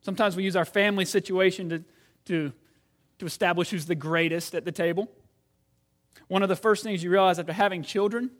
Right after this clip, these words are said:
uh, and so this is for a, a briefing, anybody who's expecting or hasn't have kids yet, this is coming for you. One of the first things you'll realize is that you've basically entered into a competitive league of child raising.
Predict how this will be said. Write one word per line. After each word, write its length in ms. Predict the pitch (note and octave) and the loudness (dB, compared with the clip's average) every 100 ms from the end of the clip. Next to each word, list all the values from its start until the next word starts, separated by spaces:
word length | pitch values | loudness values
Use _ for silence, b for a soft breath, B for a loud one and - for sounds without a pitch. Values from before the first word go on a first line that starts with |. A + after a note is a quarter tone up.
| _ | _
uh, 100 | D3 | -8
and 160 | D3 | -8
so 100 | C#3+ | -8
this 180 | D#3 E3+ | -8 -8
is 240 | F3+ - - _ | -8 -14 -18 _
for 120 | E3 | -10
a, 80 | C#3 E3 | -8 -8
a 60 | |
briefing, 380 | D3 E3+ E3 E3+ | -4 -2 -2 -6
anybody 280 | F3 F3+ E3+ | -4 0 0
who's 120 | E3 | -2
expecting 680 | E3+ - - G3 G3+ G3 G3 | -6 -6 0 0 0 -4 -2
or 100 | E3 | 0
hasn't 200 | E3 E3 | 0 0
have 140 | E3 | -6
kids 260 | - F#3 D#3 | -4 -6 -4
yet, 120 | E3 | -6
this 120 | E3 | -6
is 80 | E3 | -10
coming 300 | - G3 F3 | -6 -4 -4
for 240 | D3 E3 D#3+ | -2 0 2
you. 120 | F3 b b b b | -2 b b b b
One 100 | G3+ | 0
of 60 | F#3+ | 0
the 60 | |
first 300 | E3+ A#3 A#3+ | 4 6 6
things 260 | B3+ A3+ G3 | 2 -2 2
you'll 180 | A3 A#3 | 2 2
realize 640 | A#3 G#3+ F3+ E3+ G#3 - _ b b b b | 4 4 4 2 -4 -10 _ b b b b
is 100 | D#3+ | -2
that 120 | E3+ | -2
you've 140 | F#3 | 0
basically 480 | D3+ A#3 A3+ F#3+ F#3 | 4 4 4 0 0
entered 200 | G#3+ G3+ | 0 0
into 260 | G3 F#3 E3+ | -2 -2 0
a 80 | E3 | 0
competitive 560 | E3 - B3+ A3 F3 | -2 0 2 4 2
league 400 | D#3+ F#3+ A3+ E3 | 0 0 0 0
of 80 | D#3 | -2
child 340 | - F#3+ F3+ | 2 4 4
raising. 380 | D#3 C#3+ A#2+ G#2+ | 2 -4 -6 -14